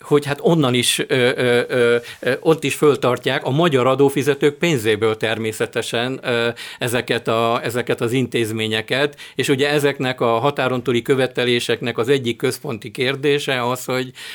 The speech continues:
az ott megtermelt, ö, ö, ö, jövedelmek, ö, ö, maradjanak ugyanazokon a területeken, és hát a magyar intézmények finanszírozása történjen meg, ö, ezekből a, az összegekből.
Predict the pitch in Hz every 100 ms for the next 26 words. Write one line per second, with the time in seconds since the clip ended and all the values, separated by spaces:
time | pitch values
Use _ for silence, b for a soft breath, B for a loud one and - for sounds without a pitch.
0 | B - 117 139 139 127 127 - 127 117
1 | 110 107 107 104 113 113 107 107 123 113
2 | 107 107 104 113 - 104 104 104 B B
3 | B B - - 139 143 127 127 120 117
4 | 117 117 - 117 117 120 117 120 127 117
5 | 113 120 117 123 127 120 120 110 113 104
6 | - 127 135 131 139 - 123 120 127 -
7 | 123 117 110 117 113 113 123 110 - 120
8 | 110 110 113 110 113 107 - 110 117 -
9 | 120 110 110 104 104 104 107 101 110 107
10 | 113 B B 127 110 104 104 110 107 104
11 | 110 - - - 117 123 113 113 107 110
12 | 104 123